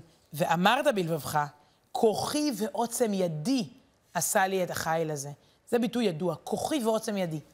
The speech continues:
אני עשיתי." לא, אה, אלוקים עזר, לא כל העם הזה, לא עברנו משהו, אלא בעצם יש פה דור שצריך להפגין מסירות נפש מסוג חדש.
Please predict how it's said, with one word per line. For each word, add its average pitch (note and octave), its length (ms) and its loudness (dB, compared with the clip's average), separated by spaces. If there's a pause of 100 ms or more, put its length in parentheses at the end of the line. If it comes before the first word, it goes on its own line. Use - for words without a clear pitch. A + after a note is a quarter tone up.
(140)
אני A#3+ 280 2
עשיתי." F3 400 -6 (520)
לא, B3 600 2 (160)
אה, G#3+ 260 2 (180)
אלוקים G#3+ 400 -2
עזר, G3 360 2 (360)
לא A3+ 260 4
כל B3+ 180 4
העם A3 300 4
הזה, F#3 320 0 (280)
לא A#3 220 6
עברנו B3 420 2
משהו, G#3 440 0 (420)
אלא C#4+ 260 0
בעצם A#3+ 580 -2
יש A3+ 120 -4
פה F#3+ 120 -4
דור G#3 320 0
שצריך A3+ 380 -4
להפגין A3 600 -2 (500)
מסירות A3 540 0
נפש C#4 320 -2
מסוג F#3 300 -2
חדש. E3 380 -2